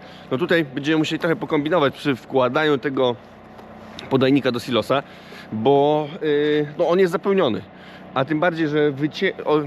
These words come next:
jakby zdjęliśmy, y, wyjęliśmy ze środka ten, ym, rękaw na, na, na, na, na podajnik, bo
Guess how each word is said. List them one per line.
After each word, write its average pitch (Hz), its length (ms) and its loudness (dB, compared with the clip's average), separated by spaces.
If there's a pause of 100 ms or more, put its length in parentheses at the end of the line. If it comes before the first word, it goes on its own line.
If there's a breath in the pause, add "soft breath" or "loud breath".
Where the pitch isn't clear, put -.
jakby 135 280 2
zdjęliśmy, 165 560 0 (140)
y, 139 140 2
wyjęliśmy 165 640 0
ze 120 140 -8
środka 147 320 -2
ten, 127 200 -2 (460 loud breath)
ym, 113 400 2 (180)
rękaw 147 480 2 (280 loud breath)
na, 123 520 0
na, 117 380 0
na, 113 120 -2
na, 117 120 0
na 117 140 2
podajnik, 120 520 0 (600 loud breath)
bo 135 640 4